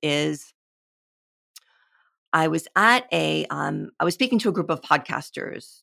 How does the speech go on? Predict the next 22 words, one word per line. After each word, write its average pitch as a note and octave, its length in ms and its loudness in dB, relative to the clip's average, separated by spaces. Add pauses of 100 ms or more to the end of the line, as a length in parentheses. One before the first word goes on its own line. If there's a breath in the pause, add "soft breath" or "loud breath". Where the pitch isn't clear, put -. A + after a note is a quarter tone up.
(140)
uh, D3 220 -2 (100)
the - 320 -8
Dallas D3+ 420 2 (240)
Business D3 240 -8
Podcast C#3 460 -4
Forum. C#3 220 -4
I've C3 160 -4
probably F#3 220 0
talked - 240 -10
about C#3 200 0
it C#3 80 -4
on D3 120 -2
the D3 60 -8
show, C#3 400 -2 (360 loud breath)
um, D3+ 180 2
but - 160 -4
something A3+ 240 2
really E3+ 240 2
cool E3 240 -2
happened. - 460 -8
I D#3+ 100 4
was D#3 600 0